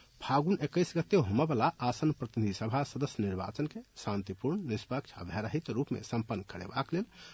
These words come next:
रोहतट सहित मध्य प्रदेश भरि सुरक्षा व्यवस्था उच्च सतर्कता में राखल गेल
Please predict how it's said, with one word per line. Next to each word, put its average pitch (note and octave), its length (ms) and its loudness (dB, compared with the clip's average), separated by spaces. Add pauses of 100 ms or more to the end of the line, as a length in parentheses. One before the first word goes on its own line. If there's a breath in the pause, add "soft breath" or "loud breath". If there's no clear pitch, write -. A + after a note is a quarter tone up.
(140)
रोहतट C#3+ 420 0
सहित C3+ 540 0 (100)
मध्य A2+ 320 2 (140)
प्रदेश G2 320 -6
भरि C#3 140 -2
सुरक्षा A2+ 400 -6
व्यवस्था F#2+ 420 -6 (380 loud breath)
उच्च D#3 200 0
सतर्कता A#2+ 840 0
में G2+ 220 0
राखल G#2+ 400 -2
गेल C3+ 200 0